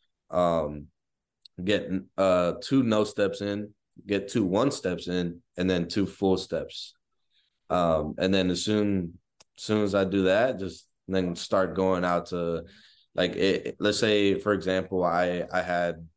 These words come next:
like, a miss that game or something. I'll go straight to that spot first, kick it, make it,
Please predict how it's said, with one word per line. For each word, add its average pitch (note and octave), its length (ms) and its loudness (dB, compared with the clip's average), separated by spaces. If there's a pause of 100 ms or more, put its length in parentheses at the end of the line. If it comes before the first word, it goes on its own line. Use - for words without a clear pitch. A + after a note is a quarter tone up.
like, F2+ 240 -6
a F2+ 40 -4
miss F#2 440 0
that E2 220 -4
game D#2+ 240 -4
or D#2 40 -6
something. D#2+ 440 -4 (360)
I'll F#2+ 140 2
go F2+ 140 2
straight G2+ 500 0
to F#2 120 0
that F2+ 260 0
spot - 440 -2
first, - 500 -2 (640)
kick G#2 260 0
it, G#2+ 240 0 (260)
make G2 360 -2
it, F#2+ 220 0